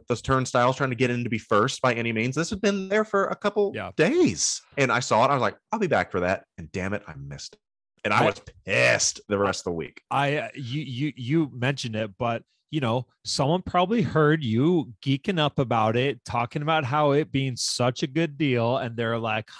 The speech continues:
Speaker 2: "Huh, you know, I am gonna buy, I am gonna buy that." Uh, it was Obi-Wan, right?
Speaker 1: Right. It was
Speaker 2: Yeah.
Speaker 1: the Sideshow Padawan Obi-Wan Kenobi, because
Speaker 2: Yeah.
Speaker 1: they don't have one for Hot Toys. There's already a Liam, I'm sorry, there's already a Qui-Gon and Darth Maul Hot Toy.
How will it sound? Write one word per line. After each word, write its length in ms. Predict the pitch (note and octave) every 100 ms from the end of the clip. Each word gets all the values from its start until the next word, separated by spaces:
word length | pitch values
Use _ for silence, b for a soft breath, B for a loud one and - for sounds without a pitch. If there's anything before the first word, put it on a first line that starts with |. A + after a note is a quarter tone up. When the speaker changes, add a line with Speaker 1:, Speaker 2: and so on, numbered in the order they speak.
| -
Speaker 2:
"Huh, 180 | A3+ B2 G#2
you 160 | E3+
know, 240 | F#3+ B3+ D#4+
I 140 | A3+
am 180 | C#4+ C4
gonna 180 | F#3+ B2
buy, 200 | B2+ C#3
I 240 | C3+ F#3+
am 140 | B3 F3+
gonna 200 | C#3+ C3
buy 260 | B2 C3
that." 200 | A#2+ A2+
Uh, 260 | A2 G#2+ F#2+ - b b b _
it 100 | - D#3+
was 160 | C3+
Obi-Wan, 500 | D3+ D#3 C3 A2+ G#2
right? 280 | G2+ A#2 D3 _ _ _ _ _ _ _ _
Speaker 1:
Right. 280 | A#2+ G#2 G2+
It 140 | C#3 C3
was 100 | C3
Speaker 2:
Yeah. 40 |
Speaker 1:
the 80 | B2
Sideshow 680 | - - B2+ D3 - D3 C3+
Padawan 680 | C3+ - B2 A#2 G#2 F#2+ F2+
Obi-Wan 300 | G2 F#2+ F2 -
Kenobi, 320 | G2 D#2+ D#2
because 240 | F2 F2+ F2+
Speaker 2:
Yeah. 20 |
Speaker 1:
they 80 | A2+
don't 180 | C#3 C3
have 320 | C3 C3+ C3
one 160 | C3+
for 120 | C#3 D3+
Hot 180 | A#2+ -
Toys. 300 | B2+ B2+ - _ _
There's 140 | F2+
already 200 | G2 G#2+ B2+
a 60 |
Liam, 360 | B2 B2 B2+ - -
I'm 160 | F2+
sorry, 240 | E2 - E2
there's 140 | G#2+
already 200 | A2+ C3+ B2+
a 40 |
Qui-Gon 520 | - A#2+ A#2+ A#2 A#2
and 100 | F2+
Darth 240 | G2 G2+ G#2
Maul 180 | G2
Hot 240 | G2 F#2+ -
Toy. 200 | F#2